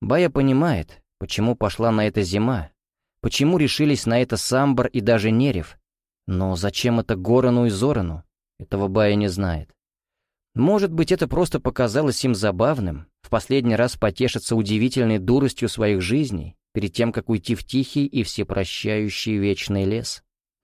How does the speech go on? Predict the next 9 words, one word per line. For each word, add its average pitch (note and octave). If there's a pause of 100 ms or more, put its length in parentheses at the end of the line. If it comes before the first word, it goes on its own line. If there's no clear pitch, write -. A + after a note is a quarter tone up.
(360)
Веш D3
рассказывает, C#3+
как B2
Врана, B2+
раненого, A#2+
но A2+
не A2+
убитого, A2 (100)
худого, B2+